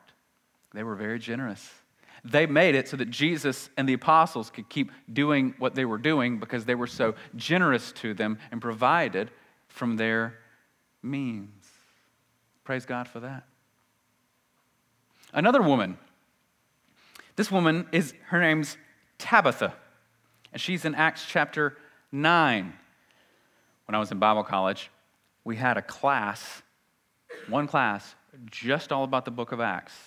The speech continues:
Yes, the Ac-, Acts is so dense. There's so much that happens in it that you can devote three whole months to it. And when I got to the end of that class, you know what I didn't say? I didn't say, "Well, now I've learned all there is to know about the book of Acts." You know what I said? I said,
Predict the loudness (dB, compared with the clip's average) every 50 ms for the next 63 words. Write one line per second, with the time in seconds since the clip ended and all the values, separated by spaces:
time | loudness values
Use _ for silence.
0 | -16 -10 -6 -6 -6 -6 -4 -4 -4 -4 -4 -6 -10 -16 -16 -16 -16 -16 -14 -8
1 | -4 -2 -2 -2 -4 -6 -12 -12 -12 -10 -8 -6 -6 -6 -6 -8 -6 -4 -4 -4
2 | -4 -6 -10 -14 -10 -8 -6 -6 -6 -6 -6 -8 -4 -2 -4 -4 -4 -6 -10 -10
3 | -10 -10 -12 -12 -12 -12 -10 -10 -10 -10 -12 -14 -20 -16 -8 -2 -2 -2 -2 -2
4 | -8 -18 -20 _ -4 0 2 2 4 6 6 4 6 6 4 2 2 0 -8 -10
5 | -6 -4 -2 -2 -2 -4 -6 -8 -4 0 2 4 4 4 6 4 4 4 2 0
6 | -2 0 0 0 0 2 2 2 4 4 2 2 0 -8 -20 -18 -10 0 6 8
7 | 8 8 8 6 4 2 -2 -12 -16 -18 -20 -20 -12 _ -2 0 4 4 6 6
8 | 8 8 6 6 4 0 -4 -14 -20 -18 -12 -2 2 2 4 4 2 0 2 4
9 | 6 8 8 8 6 6 4 2 2 4 4 6 6 6 8 10 10 12 12 12
10 | 10 10 8 8 10 10 10 10 8 8 6 6 8 8 10 10 12 12 12 10
11 | 10 10 10 10 8 6 4 2 2 4 6 6 8 6 4 4 4 2 2 2
12 | 2 4 6 8 8 6 6 2 -2 -6 -4 0 2 4 4 4 2 0 0 2
13 | 4 4 4 4 2 0 -2 -2 -4 -4 -4 -4